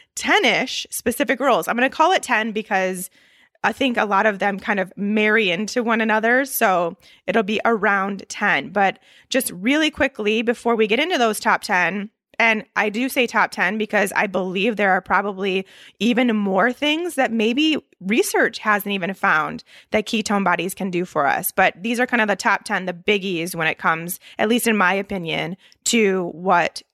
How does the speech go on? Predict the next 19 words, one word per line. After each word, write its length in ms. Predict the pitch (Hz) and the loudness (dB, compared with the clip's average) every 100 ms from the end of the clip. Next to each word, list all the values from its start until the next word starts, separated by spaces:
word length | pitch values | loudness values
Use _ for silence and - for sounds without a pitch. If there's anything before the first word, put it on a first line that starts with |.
| _ _ _ _ | _ _ _ _
ketones 580 | - 202 196 196 165 175 | -4 -2 2 2 0 -2
are 100 | - | -2
doing 300 | 175 170 156 | -2 -2 -4
in 60 | 151 | -4
your 120 | 156 | -2
body. 340 | 151 143 135 - - | 0 0 -4 -8 -2
But 200 | 214 - | 0 0
before 300 | 202 - 302 | -6 -2 0
we 100 | 277 | 2
get 120 | 247 | 2
into 240 | 226 226 | 0 -2
that, 360 | 220 185 165 - _ _ _ _ | 0 2 2 -2 _ _ _ _
let's 340 | - 196 226 - _ | 0 0 0 -6 _
talk 360 | - 214 185 - | 0 2 2 0
about 320 | 202 190 160 - | -2 2 2 -2
what 360 | 170 156 - - | -2 0 0 -4
is 140 | - 170 | -4 -2
actually 320 | 156 - - | -2 -4 -6
happening. 680 | 175 202 185 - - - 208 | -2 -2 -2 -4 -12 -12 -16